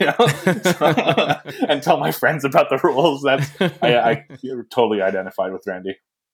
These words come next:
Speaker 2: Yeah. I, I, I think I could survive. Um, it, it kinda depends on the setting, of course, but I wouldn't do things like split up or stick around to check on a sound. I'd be like, "Whoa,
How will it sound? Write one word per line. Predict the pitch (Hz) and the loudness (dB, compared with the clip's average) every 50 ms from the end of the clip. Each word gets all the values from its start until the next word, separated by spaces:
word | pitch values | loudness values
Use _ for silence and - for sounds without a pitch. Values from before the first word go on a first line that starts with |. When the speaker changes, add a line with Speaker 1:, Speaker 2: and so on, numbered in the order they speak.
| _ - | _ -10
Speaker 2:
Yeah. | 127 117 113 113 113 110 113 135 143 _ _ _ _ _ _ _ _ _ _ | -8 -6 -6 -6 -8 -12 -16 -18 -20 _ _ _ _ _ _ _ _ _ _
I, | - - - _ _ - 175 165 175 196 220 - | -20 -20 -20 _ _ -16 -10 -8 -8 -8 -6 -4
I, | - 220 - - - 294 | -2 -2 -2 0 0 0
I | 330 | 0
think | 330 381 - 123 | 0 -2 -4 0
I | 101 120 120 | 0 0 0
could | 107 123 117 - | 0 -2 -4 -4
survive. | - 120 101 92 98 95 98 104 104 107 104 117 | -2 -4 -4 -2 -2 -2 -2 -2 -4 -6 -8 -8
Um, | - 135 120 117 117 117 113 110 110 110 120 139 _ _ _ - | -6 -4 -2 -2 -2 -2 -4 -4 -6 -6 -8 -12 _ _ _ -18
it, | - - - - - - 180 | -18 -16 -12 -12 -10 -8 -8
it | 147 - | -4 -2
kinda | 233 240 196 | -2 -2 -2
depends | 147 127 147 143 131 131 | -4 -2 -2 0 0 0
on | 123 | -2
the | 107 | -2
setting, | - - 110 104 107 107 | -4 -4 -4 -2 -2 -4
of | 104 98 | -6 -8
course, | - - 110 104 104 101 - - | -6 -6 -6 -4 -4 -6 -8 -6
but | 113 107 - - - - - - - - | -6 -6 -6 -8 -14 -20 -20 -20 -20 -10
I | - 127 143 | -4 -2 0
wouldn't | 147 175 185 175 139 | 0 0 0 0 0
do | 131 135 135 | 0 0 0
things | 127 135 123 123 127 120 110 | 0 0 -2 -2 -2 -2 -4
like | 107 101 | -4 -6
split | - - - 123 117 110 | -6 -6 -2 0 0 2
up | 107 107 110 110 107 - | 2 2 0 0 -2 -2
or | 107 104 101 101 98 107 - _ | -6 -6 -6 -8 -10 -16 -20 _
stick | - - - 135 107 | -12 -4 -4 -2 0
around | 120 113 107 110 113 | 2 2 2 2 0
to | 107 | -2
check | - - 120 - 113 | -2 -2 -2 -2 -2
on | 104 | -4
a | 95 | -4
sound. | - - 98 104 107 107 107 110 107 | -4 -4 -4 -4 -4 -4 -4 -6 -6
I'd | 104 107 | -6 -6
be | 110 | -6
like, | 110 110 110 - | -8 -8 -10 -12
"Whoa, | 156 156 135 - - | -14 -14 -14 -14 -16